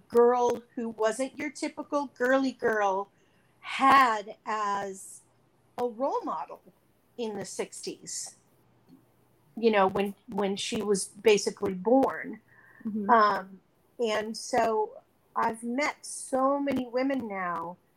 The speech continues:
Speaker 1: that she was their hero. She was the one character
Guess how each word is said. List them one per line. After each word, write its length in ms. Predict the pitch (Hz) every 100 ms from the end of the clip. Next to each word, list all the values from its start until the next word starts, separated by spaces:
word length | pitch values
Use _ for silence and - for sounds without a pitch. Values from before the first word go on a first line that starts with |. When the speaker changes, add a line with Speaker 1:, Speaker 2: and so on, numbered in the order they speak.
| _ _
Speaker 1:
that 600 | 214 202 214 196 185 180 - _ _ _ _ _ _ _ _ _ _ _ _ _ - 196 190 _ -
she 340 | - - 277
was 220 | 427 392
their 200 | - 196 - -
hero. 340 | 277 453 - - - - - _ _ _ _ _ _ _ _ -
She 540 | - - 269 294 339
was 480 | 294 247 240 240 -
the 140 | 208
one 720 | 214 196 208 226 233 254 277 277 -
character 840 | 277 277 269 - - 196 180 208